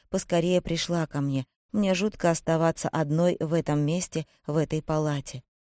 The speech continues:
Плач и стоны пациентов, которые не могут отсюда выбраться, заставляют меня снова почувствовать себя беспомощной и одинокой. Когда меня забрали с берега против моей воли,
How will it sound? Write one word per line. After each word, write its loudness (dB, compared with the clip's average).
Плач 2
и 0
стоны 2
пациентов, 0
которые 2
не 2
могут 2
отсюда 2
выбраться, -2
заставляют 2
меня 4
снова 0
почувствовать -2
себя 0
беспомощной 0
и -4
одинокой. 0
Когда 4
меня 8
забрали 4
с -2
берега 4
против 0
моей 4
воли, 0